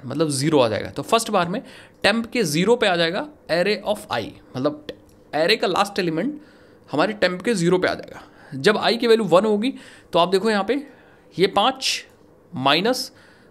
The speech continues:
अ, एक कम हुआ, आई की वैल्यू वन नहीं, एक कम हुआ, मतलब पहले चार थी, अब तीन, तो पाँच, अ, माइनस तीन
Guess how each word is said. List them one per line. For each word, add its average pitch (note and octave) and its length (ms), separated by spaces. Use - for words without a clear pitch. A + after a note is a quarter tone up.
अ, C#3+ 300
एक F3+ 160
कम A3 100
हुआ, B2+ 180
आई C#3 120
की D3+ 100
वैल्यू E3+ 140
वन F3 120
नहीं, G3+ 200
एक - 200
कम E3+ 100
हुआ, F3+ 140
मतलब F#3+ 200
पहले D#3+ 200
चार F3 240
थी, G#3+ 40
अब F#3+ 80
तीन, A#2 280
तो D#3 60
पाँच, G#3 720
अ, B2 400
माइनस D#3+ 280
तीन C#4+ 340